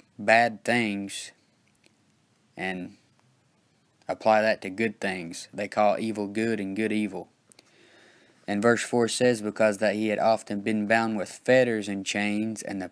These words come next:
chains had been plucked asunder by him." See the supernatural strength. "And the fetters broken in pieces. Neither could any man tame him."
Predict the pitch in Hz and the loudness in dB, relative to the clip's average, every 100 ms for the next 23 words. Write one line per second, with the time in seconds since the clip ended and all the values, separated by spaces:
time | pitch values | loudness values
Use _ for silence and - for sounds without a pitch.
0 | - 123 127 123 120 - 101 98 92 - | -6 0 2 2 0 -4 -8 -6 -8 -8
1 | - 117 120 - 98 - 113 113 110 101 | 0 2 2 -2 -6 -4 -4 -2 -2 0
2 | 107 104 92 82 - 113 101 - 120 104 | 0 0 -4 -6 -4 -4 -4 -4 -6 -4
3 | 104 107 101 - - - 113 101 - - | -6 -6 -8 -10 -10 -4 -4 -4 -10 -20
4 | _ - - _ - 104 92 - 120 113 | _ -20 -20 _ -8 -6 -6 0 4 4
5 | 110 101 117 107 107 98 92 - 123 107 | 2 0 0 0 -2 -4 -4 -2 -2 -2
6 | 95 85 - _ - - _ 107 120 127 | -8 -10 -12 _ -20 -20 _ -2 2 4
7 | 120 113 104 - 127 127 117 120 120 117 | 2 -2 -4 0 2 2 2 0 0 -2
8 | 101 - 131 127 117 101 92 - - | -6 -6 0 2 2 0 -4 -10 -14